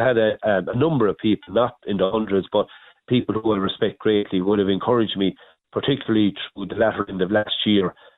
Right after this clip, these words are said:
and in the spring, to put my name forward. And look, I've put my name forward. I've been involved in the organisation, as I said,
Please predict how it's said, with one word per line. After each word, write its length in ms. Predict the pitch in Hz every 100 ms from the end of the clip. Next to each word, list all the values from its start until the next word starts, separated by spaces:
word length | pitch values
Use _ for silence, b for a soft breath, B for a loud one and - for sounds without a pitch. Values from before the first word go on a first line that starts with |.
| b b -
and 240 | 135 113
in 60 | 95
the 80 | 92
spring, 220 | - 101
to 80 | 90 -
put 160 | 98
my 60 | 95
name 200 | 98 92 -
forward. 360 | 110 - -
And 160 | 139 156
look, 180 | 196 208 -
I've 120 | 190
put 160 | - -
my 80 | 131
name 160 | 110 104
forward. 260 | 127 104 98
I've 100 | 98
been 120 | 123
involved 300 | 113 147 135
in 80 | 110
the 100 | 113
organisation, 680 | 107 95 95 110 104 -
as 60 | 87
I 80 | 87
said, 140 | 107